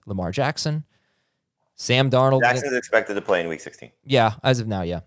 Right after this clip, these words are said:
Speaker 1: Sam Darnold against Detroit. Brock Purdy against Washington.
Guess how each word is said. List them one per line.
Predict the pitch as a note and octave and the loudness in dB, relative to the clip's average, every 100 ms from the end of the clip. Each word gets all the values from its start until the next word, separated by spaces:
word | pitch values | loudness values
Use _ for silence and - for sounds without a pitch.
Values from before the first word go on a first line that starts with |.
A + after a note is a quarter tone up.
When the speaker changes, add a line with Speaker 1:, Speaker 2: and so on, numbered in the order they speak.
| - - - | -16 -20 -8
Speaker 1:
Sam | - E3+ E3+ | 0 2 6
Darnold | E3 E3 D#3 | 6 6 4
against | D3+ D3+ - | 2 2 0
Detroit. | D3 - D#3+ D3+ D3 - - | -4 2 4 6 4 0 0
Brock | C#3 C#3+ - | 4 4 2
Purdy | D#3 D3 C#3 C#3+ | 4 4 4 2
against | C3+ C3+ - | 2 0 2
Washington. | B2+ B2 - B2+ B2 B2+ B2 B2+ | 4 4 2 -2 0 0 0 -4